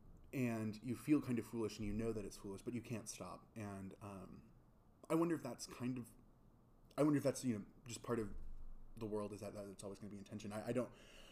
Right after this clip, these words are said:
I don't know. Um, I think the Stoics think they have some sort of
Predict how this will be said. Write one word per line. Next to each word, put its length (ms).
I 60
don't 200
know. 380
Um, 260
I 40
think 180
the 60
Stoics 400
think 200
they 140
have 200
some 200
sort 160
of 60